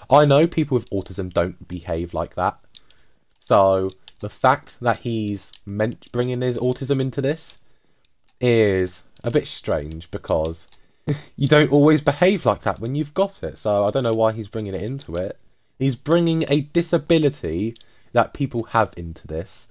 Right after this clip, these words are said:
when it's not even relevant, because you don't behave like that. You don't behave how you do. For example, trying to do something to poor Gaps, who is the age of, like, around thirteen,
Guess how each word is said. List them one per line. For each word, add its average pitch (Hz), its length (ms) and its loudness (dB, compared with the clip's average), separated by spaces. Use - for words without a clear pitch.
when 110 420 4
it's 110 240 -6
not 131 160 2
even 120 240 -2
relevant, 85 600 -4
because 98 360 -4
you 120 60 -4
don't 156 200 2
behave 151 460 -2
like - 280 -4
that. 78 280 -4
You 120 120 -2
don't 147 140 4
behave 127 340 -2
how 110 140 0
you 101 180 -4
do. 82 400 -6
For 131 160 2
example, 107 760 2
trying 143 480 4
to 127 520 0
do 135 280 0
something 117 480 -2
to 104 500 -2
poor 117 320 2
Gaps, - 400 0
who 110 180 -4
is 95 320 -4
the 90 180 -4
age 101 280 -4
of, 87 140 -12
like, 82 300 -6
around 87 280 -4
thirteen, 90 640 -4